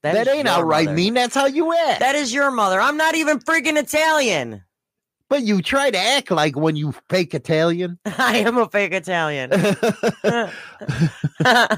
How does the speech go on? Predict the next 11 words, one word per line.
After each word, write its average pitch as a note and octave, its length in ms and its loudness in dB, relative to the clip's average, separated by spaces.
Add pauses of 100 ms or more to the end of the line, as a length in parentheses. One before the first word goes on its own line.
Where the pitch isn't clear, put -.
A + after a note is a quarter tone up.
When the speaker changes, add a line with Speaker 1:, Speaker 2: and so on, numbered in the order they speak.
(800)
Speaker 1:
I D#3 180 4
was E3 140 0
only D3+ 220 -2
injected C3+ 500 0
with D3+ 180 0
Italian. D#3 600 2 (420)
I C3 160 2
am B2+ 180 -2
not B2+ 200 4
actually B2+ 420 0
Italian. C3 640 0